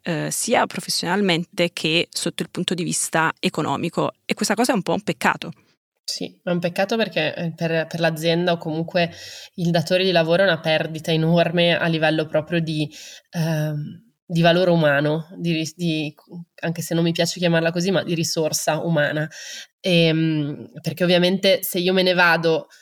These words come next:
Speaker 2: solo perché lo stipendio non è commisurato e solo perché non guadagno abbastanza per riuscire a fare la vita che, che voglio fare, questo ovviamente va a discapito sia mio, perché intanto comunque un lavoro che mi piaceva magari l'ho lasciato,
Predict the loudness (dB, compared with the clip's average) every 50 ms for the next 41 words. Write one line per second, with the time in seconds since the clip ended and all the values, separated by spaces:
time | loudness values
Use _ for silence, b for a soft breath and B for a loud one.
0 | B B B -6 -6 0 2 4 4 4 4 2 2 2 0 0 -4 -8 -2 -2
1 | -2 -2 -4 -8 _ _ _ _ _ _ -4 -2 -2 -2 -2 -6 -2 2 2 4
2 | 4 4 2 2 2 0 0 -2 -4 -4 -2 0 0 0 0 -2 0 0 0 2
3 | 2 2 2 2 2 0 -4 -6 -4 -2 -2 -2 -2 -4 -6 -2 -2 0 0 0
4 | 0 -2 0 0 2 2 4 4 4 2 2 0 0 0 -4 -4 -2 0 2 2
5 | 4 2 2 -2 -2 -2 -2 -2 -4 B B B B B B _ 0 0 0 0
6 | -2 -4 -4 -2 0 0 0 0 2 2 2 2 2 2 0 0 -2 -4 -2 -4
7 | -6 -6 -6 -8 -6 -2 0 0 0 0 -4 -2 0 2 2 2 2 2 0 0
8 | -2 B B B B B B B B _ 0 0 2 4 2 2 4 4 4 4
9 | 4 2 2 0 -2 0 2 4 4 4 2 2 2 2 2 2 2 -2 -2 -4
10 | -4 0 2 2 2 0 -2 -6 -6 0 2 4 6 6 6 4 2 -4 -20 _
11 | _ _ -10 -8 -2 0 0 2 2 2 2 2 4 4 2 2 0 -4 -10 _
12 | _ -4 -4 0 0 0 0 0 0 0 0 -2 -2 0 0 0 0 2 2 4
13 | 4 4 4 4 4 4 4 0 -2 0 0 0 -2 0 0 2 2 2 2 2
14 | 2 2 2 2 2 2 0 -2 -4 -4 -4 -4 -4 -6 -4 -4 -2 -2 -2